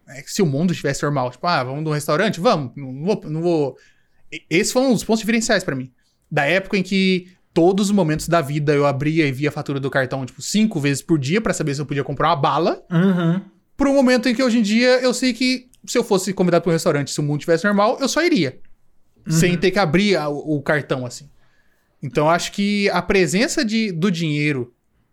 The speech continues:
Speaker 1: ela é mui-, ela é muito importante. Eu acho que, na verdade, a, a falta do dinheiro, ela é mais perigosa do que
Speaker 2: A presença dele, né?
Speaker 1: É, por-, porque quando você não tem, é desesperador.
Speaker 2: Uhum. Tem uma
Speaker 1: Quando você
Speaker 2: frase
Speaker 1: tem, n-, não é, não é uma coisa que é absurda de incrível. Tipo, é da hora.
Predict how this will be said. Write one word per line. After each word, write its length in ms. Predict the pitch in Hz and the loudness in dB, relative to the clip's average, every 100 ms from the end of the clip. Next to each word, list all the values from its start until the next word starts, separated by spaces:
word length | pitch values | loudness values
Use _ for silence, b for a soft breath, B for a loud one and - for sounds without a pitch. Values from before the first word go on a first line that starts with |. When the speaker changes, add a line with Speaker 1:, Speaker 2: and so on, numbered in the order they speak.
| _ _ _ _ _ | _ _ _ _ _
Speaker 1:
ela 160 | 175 180 | 0 2
é 20 | |
mui-, 240 | 170 202 - | 2 2 2
ela 180 | 175 180 | 2 4
é 20 | |
muito 240 | 190 262 | 2 2
importante. 380 | 254 196 170 220 | 2 0 0 -2
Eu 40 | |
acho 100 | 254 | -2
que, 60 | - | -2
na 80 | 262 | 0
verdade, 220 | 247 247 | 2 0
a, 160 | - 202 - | -2 -6 -6
a 80 | |
falta 400 | 185 - 269 403 | -4 -2 0 0
do 120 | 254 190 | 0 0
dinheiro, 220 | 185 226 | 2 2
ela 80 | 196 | 2
é 40 | |
mais 160 | 220 226 | 0 -2
perigosa 500 | 214 160 190 226 240 | -4 2 2 2 0
do 120 | 214 | -2
que 460 | 220 220 226 220 220 b b | -2 0 2 0 -4 b b
Speaker 2:
A 100 | 143 | -4
presença 480 | - 143 139 151 151 | -2 -2 -2 -6 -8
dele, 220 | 127 120 | -8 -10
né? 160 | 117 127 - - _ b b b b | -10 -12 -18 -20 _ b b b b
Speaker 1:
É, 300 | 190 220 233 | 2 4 4
por-, 220 | 180 190 185 | 2 0 0
porque 200 | 196 240 | -4 0
quando 200 | 277 247 | 0 0
você 80 | |
não 160 | 294 240 | 2 2
tem, 160 | 254 269 | 2 2
é 40 | |
desesperador. 560 | 208 220 - 247 151 139 | 2 0 2 2 2 2
Speaker 2:
Uhum. 460 | 180 185 160 165 202 - | 2 2 0 -2 -8 -2
Tem 180 | 233 | 0
uma 180 | 262 233 | 2 -2
Speaker 1:
Quando 240 | - 240 240 | 0 0 2
você 60 | 214 | 2
Speaker 2:
frase 60 | |
Speaker 1:
tem, 160 | 180 269 | 2 2
n-, 140 | 240 220 | 2 2
não 140 | 254 | 2
é, 100 | 262 | 2
não 100 | 240 | 2
é 40 | 262 | 2
uma 60 | |
coisa 180 | 240 190 | 0 0
que 40 | 196 | 0
é 20 | |
absurda 500 | 170 - - 185 147 | 0 0 2 4 2
de 100 | 143 | -2
incrível. 320 | 143 139 123 | -4 -4 -6
Tipo, 120 | - | -4
é 40 | 208 | 0
da 120 | 330 | 4
hora. 260 | 277 123 | 2 0